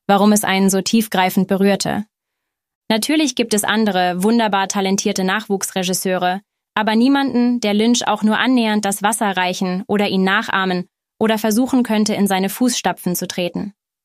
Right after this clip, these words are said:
Heute ist die alte Auteurtheorie, die besagt,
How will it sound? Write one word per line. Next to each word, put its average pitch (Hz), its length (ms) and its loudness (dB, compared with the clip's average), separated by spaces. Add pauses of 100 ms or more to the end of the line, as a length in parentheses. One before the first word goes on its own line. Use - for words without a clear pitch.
(800)
Heute 247 280 2
ist - 180 -4
die 220 80 2
alte 214 300 0
Auteurtheorie, 196 880 -2 (340)
die 214 80 2
besagt, 196 560 0